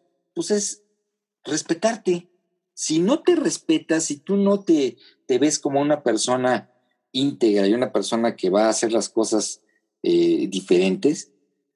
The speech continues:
si tú te sigues viendo como la pedorra, como decías tú, y no te tienes el respeto y te sigues considerando así, pues ya valiste gorro porque toda tu vida vas a hacer eso.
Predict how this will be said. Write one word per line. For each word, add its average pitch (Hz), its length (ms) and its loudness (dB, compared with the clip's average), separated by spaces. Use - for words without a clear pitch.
si - 220 -8
tú 165 200 2
te - 100 -2
sigues 151 340 2
viendo 131 320 2
como 98 240 2
la 90 160 0
pedorra, 107 400 2
como 87 200 -8
decías 101 260 -4
tú, 117 240 -2
y 123 100 -2
no 143 160 2
te 147 140 0
tienes 139 300 0
el 101 100 -2
respeto 101 480 0
y 98 60 -2
te - 80 -8
sigues 120 260 0
considerando 110 480 2
así, 131 140 2
pues 156 200 -2
ya 196 100 6
valiste 196 380 0
gorro 180 300 0
porque - 200 -14
toda 143 300 -2
tu 170 200 -4
vida 131 300 -2
vas 110 220 -2
a 113 60 -2
hacer 131 200 0
eso. 202 320 0